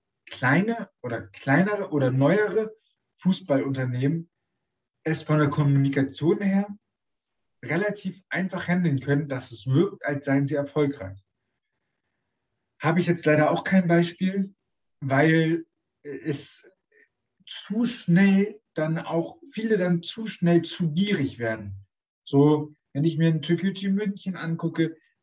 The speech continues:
die was von der zweiten Liga erzählen, die dann irgendwie, keine Ahnung, Aktien ausgeben. Na, ein Unterhaching hat genau den gleich-, also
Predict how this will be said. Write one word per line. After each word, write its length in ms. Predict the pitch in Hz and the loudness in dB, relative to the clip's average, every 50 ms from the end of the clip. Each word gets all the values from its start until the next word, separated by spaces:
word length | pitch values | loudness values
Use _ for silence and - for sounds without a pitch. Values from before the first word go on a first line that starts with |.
| _ - | _ -4
die 100 | 196 175 | -2 0
was 180 | 180 185 185 - | 0 0 0 0
von 120 | - 190 | 0 0
der 120 | 185 185 170 | 0 0 -2
zweiten 340 | - - 180 180 185 - 185 | -2 -2 0 0 0 0 -2
Liga 380 | 185 175 185 214 208 196 175 160 | -2 -2 -2 -2 -2 -2 0 -2
erzählen, 720 | 160 160 - - - 156 156 156 156 160 160 151 - _ _ _ _ _ _ _ _ _ _ - | -4 -6 -8 -8 -4 -4 -2 -2 -2 -4 -6 -8 -12 _ _ _ _ _ _ _ _ _ _ -4
die 120 | 170 175 | -2 0
dann 440 | 175 180 175 175 175 175 170 165 - _ _ _ _ | 2 4 4 4 4 2 0 -2 -8 _ _ _ _
irgendwie, 760 | - 180 185 180 185 175 160 160 170 170 165 160 165 165 - - - 214 - - - - - _ _ _ _ _ _ _ - - _ _ _ - _ | -10 -8 -6 -4 -2 -2 0 2 4 4 4 4 4 0 -2 -6 -16 -20 -20 -18 -20 -20 -20 _ _ _ _ _ _ _ -20 -20 _ _ _ -20 _
keine 240 | - 151 165 170 175 | -4 0 2 2 4
Ahnung, 260 | 165 160 156 151 160 | 2 2 0 -2 -4
Aktien 460 | - 160 202 - - - - 190 175 165 | -4 -4 -4 -6 -6 -6 -2 0 0 0
ausgeben. 800 | 156 160 160 - - _ - 151 151 143 143 147 147 139 - - _ _ - | 0 -2 -6 -8 -8 _ -2 -2 -2 -2 -2 -4 -6 -8 -12 -16 _ _ -4
Na, 240 | 180 170 165 143 - | -2 -2 -2 -2 -2
ein 120 | 180 180 | -4 -2
Unterhaching 760 | 185 175 175 180 147 160 202 220 - - 190 175 165 165 160 | -2 0 0 0 2 2 0 0 0 0 0 0 0 0 -2
hat 200 | 160 165 - _ - | -4 -6 -6 _ -8
genau 260 | 190 185 185 190 190 | -4 -2 0 0 0
den 160 | 196 196 180 | 0 0 0
gleich-, 280 | 180 196 190 202 - - | 0 0 -2 -2 -2 -6
also 320 | 247 - 170 170 165 - | -6 -2 -2 -2 -4 -4